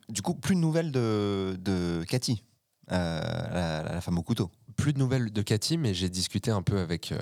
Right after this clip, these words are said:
Speaker 2: j'ai revu, tu vois, mes colocs. De temps en temps,
Speaker 1: Ouais.
Speaker 2: je revoyais beaucoup, euh, Johan, avec
Speaker 1: Ouais.
Speaker 2: qui on est parti aux Philippines, d'ailleurs.
Speaker 1: Énorme.
Speaker 2: Ouais, super voyage. Franchement, je t'ai raconté, il y a des petites anecdotes aussi, euh.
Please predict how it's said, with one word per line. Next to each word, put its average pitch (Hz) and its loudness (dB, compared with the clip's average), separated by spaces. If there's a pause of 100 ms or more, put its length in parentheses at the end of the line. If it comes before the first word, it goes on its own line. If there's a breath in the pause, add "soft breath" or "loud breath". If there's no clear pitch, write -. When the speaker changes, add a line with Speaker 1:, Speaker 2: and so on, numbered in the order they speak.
(100)
Speaker 2:
j'ai 87 0
revu, 85 -2
tu 95 -4
vois, 87 2
mes 78 -2
colocs. 87 2
De - -2
temps 78 -2
en 90 -2
temps, - 0
Speaker 1:
Ouais. 107 4
Speaker 2:
je 104 0
revoyais 85 2
beaucoup, 92 0
euh, 78 0 (220)
Johan, 82 2 (100)
avec - 0
Speaker 1:
Ouais. 98 0
Speaker 2:
qui - -4
on 90 0
est 82 0
parti - -2
aux - 0
Philippines, 98 0 (160)
d'ailleurs. 151 2
Speaker 1:
Énorme. 98 0 (200)
Speaker 2:
Ouais, 82 0
super 90 0
voyage. 78 -2
Franchement, - -4
je - -6
t'ai - 2
raconté, - 0
il - 0
y 92 4
a 82 0
des 76 -2
petites 85 -8
anecdotes 87 2
aussi, 82 0
euh. 80 0